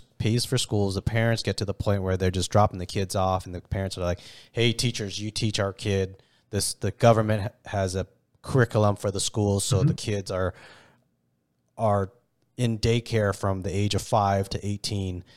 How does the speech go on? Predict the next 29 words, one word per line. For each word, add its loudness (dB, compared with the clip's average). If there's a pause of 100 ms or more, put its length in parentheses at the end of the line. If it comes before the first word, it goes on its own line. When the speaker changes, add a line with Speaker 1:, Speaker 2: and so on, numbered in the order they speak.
(140)
Speaker 1:
So -4
then 4
these 0
parents -2
start 0
to -2
feel 2
a, 0 (640)
uh, 2 (1160)
l-, -10
less -2
responsibility -2
for -2
their 2
children, 0
and -2
that 4
might, 2 (460)
I, 4 (600)
there 6
could 6
be 6
on 4
both 8
sides. 6
There's, -2
uh, -2
where 2
parents 0